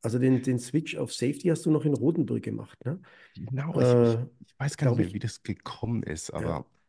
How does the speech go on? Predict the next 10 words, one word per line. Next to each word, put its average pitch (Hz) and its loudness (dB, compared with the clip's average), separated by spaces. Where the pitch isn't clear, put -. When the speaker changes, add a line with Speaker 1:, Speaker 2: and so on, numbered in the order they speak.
Speaker 2:
irgendwann, 123 2
Speaker 1:
Genau. - -
Speaker 2:
irgendwann 110 0
war's 110 0
dann 104 0
so, 95 -4
Speaker 1:
Ja. - -
Speaker 2:
hey, 113 0
der, 92 -2
der, 87 -4